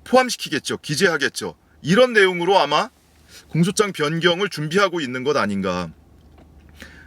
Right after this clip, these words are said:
어, 그리고 오늘도 보니까, 에, 특검이 브리핑한 내용을 보니까, 어, 수사가 마무리될 때쯤에 공소장이 변경될 거다 이렇게 예고를 했더라고요.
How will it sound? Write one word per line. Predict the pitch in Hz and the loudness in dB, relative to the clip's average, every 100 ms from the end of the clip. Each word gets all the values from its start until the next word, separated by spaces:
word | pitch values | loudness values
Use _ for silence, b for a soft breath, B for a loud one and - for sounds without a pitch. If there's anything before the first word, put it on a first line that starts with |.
| B | B
어, | 113 117 113 | -2 0 2
그리고 | 196 247 196 | 4 4 6
오늘도 | 170 247 233 | 4 4 2
보니까, | 208 196 - 190 175 131 | 0 -2 2 4 4 2
에, | 135 | -2
특검이 | - - 226 214 190 185 | -4 -2 4 4 2 -4
브리핑한 | 151 - 180 180 165 | -8 -8 -2 -2 2
내용을 | 156 151 | 0 0
보니까, | 139 131 113 151 139 - b b b b b | -2 -2 0 2 2 0 b b b b b
어, | - 117 113 107 | -6 0 2 0
수사가 | - 214 233 | 2 2 2
마무리될 | 214 151 175 185 175 170 | 4 2 2 0 2 2
때쯤에 | - 170 - 170 160 165 | 2 -2 -2 -4 -2 0
공소장이 | 147 151 170 160 151 | -2 -2 -2 -4 -4
변경될 | 123 123 160 202 180 | -2 0 0 0 -2
거다 | - 156 147 | -2 0 2
이렇게 | 123 - 131 | 0 -2 2
예고를 | 117 165 226 180 | 2 2 -2 -2
했더라고요. | 190 - 180 113 107 127 | -2 -2 -4 -2 -4 -6